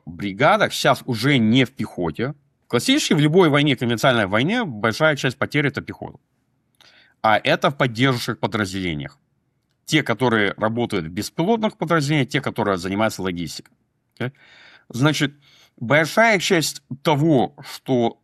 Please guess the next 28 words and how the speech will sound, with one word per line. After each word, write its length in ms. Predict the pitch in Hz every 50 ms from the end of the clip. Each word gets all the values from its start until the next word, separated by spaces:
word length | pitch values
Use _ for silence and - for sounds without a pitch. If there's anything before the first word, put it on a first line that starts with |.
| _ -
вот, 240 | 110 110 98 - _ _ _ _ _ _ _ _ _ _ - - - - - - 62 -
как 140 | - 92 -
сказать, 220 | - 101 87 78 -
стоит 380 | - - - 131 113 101 87
вот 120 | 92 85 -
поразить, 420 | 113 123 165 185 220 269 208 - -
это 220 | 135 135 - 113
все 640 | - - - - - - 185 196 226 240 240 226 - _ _ _ _ _ _ _ _ _
несколько 300 | 104 120 156 175 147 - 147
километров 400 | 127 117 123 147 143 123 101 98
за 220 | 90 92 104 110 113
передовой. 580 | - - 90 95 92 87 87 80 76 69 69 - _ _ _ _ _ _ _ _ _ _ _ _ _
И 80 | 104 95
чуть 180 | - 120 107 98
дальше. 340 | 82 73 71 - - - - _ _ _ _ _ _ _ _ _ _ _ _ _ _ _ - _ - - _
Ам, 640 | 113 110 107 104 101 101 98 98 95 92 90 82 73 _ _ _ _ _ _ - - - - _ _ _ _
и 540 | - 135 127 131 127 127 120 110 - - _ _ _
фронт, 500 | - - - 156 185 208 208 170 - - _ _ _ -
вот, 280 | 117 117 110 - - _ _ _ -
э, 40 | 110 107 98 95 92 90 90 90
линия 220 | 104 135 165 156
соприкосновения, 560 | 135 - 117 - 113 - - 165 220 247 214 -
она 220 | - 120 151 180 151
двигается 460 | 117 120 135 185 190 170 151 - 113
не 120 | 110 113
потому, 300 | 110 - 117 147 208 262
что 140 | 254 - -
пехота 580 | - - 110 - - 220 220 220 - 113 -